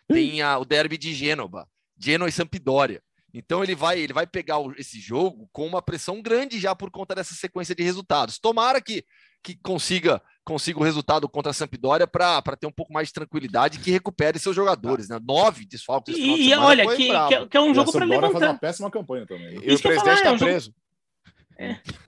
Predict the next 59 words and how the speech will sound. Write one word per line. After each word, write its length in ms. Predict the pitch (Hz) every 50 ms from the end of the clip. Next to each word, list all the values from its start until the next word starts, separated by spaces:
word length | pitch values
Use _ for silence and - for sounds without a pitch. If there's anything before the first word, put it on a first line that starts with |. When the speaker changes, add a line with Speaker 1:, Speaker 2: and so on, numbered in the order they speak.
| - - - - _ _ _ _ _ - - - - - -
Speaker 2:
Então, 200 | 277 294 311 285
isso 100 | - -
que 60 | 330
eu 100 | 349 359
já 240 | 320 330 269 233 196
falei 200 | 233 233 233 233
que 60 | 254
é 40 | 240
um 20 |
jogo 160 | 202 208 247
pra 120 | 240 294 294
levantar. 440 | 294 330 320 370 349 - 302 311
A 20 | 277
Sampdoria 400 | - - 247 220 226 240 294 330
vem 140 | 370 381 370
mal. 440 | 339 233 262 311 294 - - - _ _ _ _ _ _ - - - -
É, 280 | 208 202 202 202 196
a 40 | 196
Sampdoria 340 | 190 - 247 220 269 285 285
só 100 | - 349
não 60 | 320
tá 120 | 330 339
mais 160 | 370 403 359 320
no 240 | 339 302 247 226
buraco 380 | 180 196 226 269 311 302 - 214
porque 280 | - 233 - - 262 269
o 100 | 269 254
Verona 300 | 220 254 247 254 277 269
fez 160 | - 302 285
o 40 | -
favor 300 | 311 294 277 302 339 -
de 80 | 320 -
perder 200 | 294 247 247 247
pra 120 | 247 240
Sampdoria 400 | - 254 233 - 214 214 214 220
recentemente. 760 | 226 226 - 226 208 - 226 208 202 185 170 - - - - _ - - - - - - -
Então, 200 | - 202 202 233
Speaker 1:
É, 20 | 226
Speaker 2:
a 20 |
Speaker 1:
o 40 | -
problema 280 | 254 240 233 233 226
Speaker 2:
Sampdoria 40 | -
Speaker 1:
é 20 | -
que 100 | - 185
o 80 | 156
Genoa 280 | 131 156 180 196 202 170
já 100 | 165 190
está 300 | 180 - - - 180 196
no 60 | 185
buraco, 440 | 131 120 110 107 98 95 _ - 92
né? 140 | 92 92 - _ _ _ - - -
Speaker 2:
É, 140 | - 302 349
então, 280 | 349 302 - 311 262
mas 180 | 226 202 196 190
a 60 | 208
Sampdoria 460 | 170 233 233 202 202 196 202 214 247
tá, 140 | 247 - 285
é, 680 | 277 226 226 220 214 214 208 208 208 208 202 196 190
é, 120 | 180 165